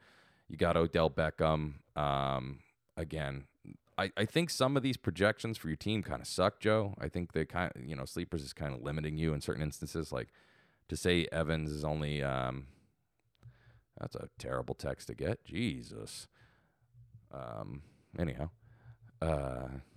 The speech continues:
Kerno just texted me. Apparently, P G and E had a fatality that he's been dealing with, so he's climbing a pole with a dead person underneath him, it sounds like.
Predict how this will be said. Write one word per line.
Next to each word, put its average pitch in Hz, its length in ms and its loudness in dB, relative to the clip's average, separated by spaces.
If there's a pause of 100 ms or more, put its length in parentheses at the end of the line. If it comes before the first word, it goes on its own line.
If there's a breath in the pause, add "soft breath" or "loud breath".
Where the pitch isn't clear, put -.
(280 soft breath)
Kerno 73 540 -2
just - 220 -8
texted 73 280 -6
me. 67 200 -6 (120)
Apparently, 64 420 -8
P 65 220 -10
G 65 100 -8
and 69 80 -6
E 65 80 -4
had 62 200 -8
a 62 260 -2 (1600)
fatality 62 580 -8
that 57 100 -8
he's 58 100 -12
been 60 160 -10
dealing 60 260 -6
with, 52 120 -8
so 50 200 -6
he's - 160 -8 (220)
climbing 64 280 -8
a - 40 -14
pole 60 340 -2
with - 100 -6
a - 40 -6
dead 62 220 -6
person - 300 -10
underneath - 340 -14
him, - 80 -18
it - 100 -18
sounds 52 200 -8
like. - 220 -12